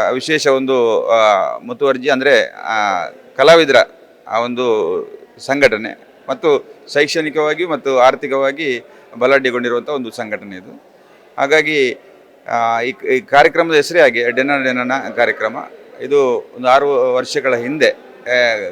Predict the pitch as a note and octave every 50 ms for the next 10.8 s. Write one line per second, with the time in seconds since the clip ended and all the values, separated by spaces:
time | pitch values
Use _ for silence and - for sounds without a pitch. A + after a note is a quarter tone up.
0 | G2+ - - - - - - C3 B2+ B2+ A#2+ B2 G2 - A2 B2 A2+ A#2 A#2 A#2
1 | A#2 A#2 A#2 A#2 A#2 D3 C#3+ B2+ A#2+ A2 G#2+ F#2+ E2+ - - - - - - -
2 | A#2 A#2 A2 G#2+ G#2 F#2+ - - C3+ C#3+ D3+ A#2 A#2+ A2 G#2+ B2+ - - - -
3 | - A#2+ C#3 D#3+ D3+ C3+ - - - B2 B2 B2 C3 C3 B2 D#3 D#3+ D#3 D#3 D#3
4 | D#3 D#3+ D#3 C#3+ B2 - - - - - D#2 B2 B2+ C3 C#3 D3 E3 F3 E3 D3
5 | B2+ B2+ C3 C3+ C3+ B2+ A#2 A2+ A#2 A2 A2 G#2+ G#2+ G2+ - - - - - -
6 | - - - - - - - - - - - - - - - - C#3+ C#3+ D#3+ D3+
7 | C#3+ C#3+ D3 D#3 D#3+ - D#3 E3 G3 F#3 G3 E3+ D3 C3+ A2+ E2 F2 C3 B2 B2
8 | A#2+ A#2 A2+ A2+ A2 F#2+ - - B2+ C3+ D3 D#3+ E3+ E3+ D#3 C#3+ D3 C3+ C#3+ B2+
9 | C3 C3 C3 B2 A#2 D2+ G#2 B2+ B2+ B2 B2 A#2+ G#2+ D#2 - A2 A#2 A2+ A2 F#2+
10 | - C3+ C#3 - D#3 C#3 B2 - C3 B2+ A#2+ - - G2+ F#2+